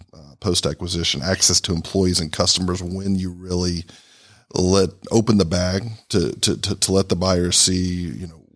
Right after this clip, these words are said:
what's under the hood. A lot of business owners make a mistake going in unrepresented where they, uh, open the book and say, "Hey, here's what we've got," pre-L O I sometimes, and sometimes without a confidentiality agreement. That's a huge mistake, and, and,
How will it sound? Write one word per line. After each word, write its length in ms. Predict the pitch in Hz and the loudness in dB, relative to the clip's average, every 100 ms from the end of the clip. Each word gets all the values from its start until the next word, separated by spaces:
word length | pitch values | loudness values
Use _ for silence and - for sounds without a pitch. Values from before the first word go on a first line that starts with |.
| 92 | -4
what's 160 | 92 - | 0 2
under 240 | 87 82 | 2 0
the 140 | 78 87 | -4 -4
hood. 320 | 92 85 80 - - _ _ | -2 -2 -6 -14 -20 _ _
A 40 | |
lot 200 | 85 90 | 0 2
of 60 | 92 | 4
business 340 | 101 101 98 | 4 4 4
owners 260 | 98 98 90 | 4 2 2
make 220 | 92 92 | 0 0
a 40 | 90 | 0
mistake 440 | 92 - 98 90 | 0 2 2 2
going 220 | 95 92 | 0 0
in 160 | 92 92 | 0 0
unrepresented 880 | - 92 90 90 90 87 90 85 80 | -2 -2 -2 -2 -4 -2 -2 -2 -4
where 120 | 82 | -4
they, 340 | 82 85 85 - _ _ _ _ _ _ - | -4 -6 -8 -14 _ _ _ _ _ _ -20
uh, 220 | 50 58 _ _ _ | -20 -20 _ _ _
open 360 | - 110 127 113 | 2 2 4 4
the 60 | 104 | 6
book 340 | 117 135 - | 6 6 4
and 120 | 98 | 2
say, 160 | - 90 | 2 2
"Hey, 300 | 101 101 90 | 2 2 0
here's 280 | - 101 98 | -6 -4 -2
what 140 | 92 90 | -2 -4
we've 180 | 92 | -6
got," 440 | - 98 95 80 - | 0 4 4 2 -8
pre-L 560 | - 160 147 135 113 | -2 0 2 4 6
O 140 | 101 92 | 6 4
I 260 | 110 76 - | 2 -2 -4
sometimes, 580 | - - - - - | -6 -6 -12 -12 -8
and 120 | 92 90 | -4 2
sometimes 440 | 156 170 113 92 | 4 4 2 2
without 240 | 90 87 | 0 0
a 60 | 82 | -2
confidentiality 880 | - 80 - 76 80 - 90 85 76 | -4 -4 -6 -14 -10 -2 0 0 -2
agreement. 380 | 73 78 71 80 | -4 -8 -8 -4
That's 220 | 95 - | 0 0
a 40 | |
huge 340 | 85 - 73 - | 0 -4 -6 -4
mistake, 440 | - - 67 - | 0 0 -2 -8
and, 220 | - - | -10 -12
and, 220 | - 80 | -14 -20